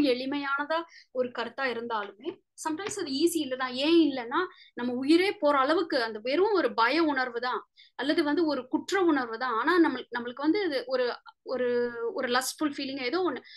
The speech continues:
அது நம்மள அப்படியே ஆக்கிரமிச்சு நம்மளே இல்லாத அளவுக்கு காலி பண்ற அளவுக்கு அது வந்து ஒரு, ஒரு ரொம்ப ஒரு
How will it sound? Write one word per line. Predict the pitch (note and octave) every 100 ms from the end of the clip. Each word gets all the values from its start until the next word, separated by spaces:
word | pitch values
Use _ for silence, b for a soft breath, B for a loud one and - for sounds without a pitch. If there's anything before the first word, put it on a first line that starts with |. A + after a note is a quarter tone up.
| B B
அது | A3+ A#3
நம்மள | B3 A#3+
அப்படியே | A3+ A#3 F4+
ஆக்கிரமிச்சு | C#4 C4 E4+ D4 C#4+ F4
நம்மளே | C4 A#3 C#4 F#4
இல்லாத | D#4+ C#4 C#4 C#4 C4
அளவுக்கு | C#4+ D#4+ C4+
காலி | B3 A#3+ C#4
பண்ற | - B3+ A#3 A3
அளவுக்கு | A3 D4 D#4 A#4
அது | D#4
வந்து | B3+ D#4 C#4+
ஒரு, | A3+ G3+ -
ஒரு | A3 G#3
ரொம்ப | G#3 A#3+ D4 G4
ஒரு | E4+ C4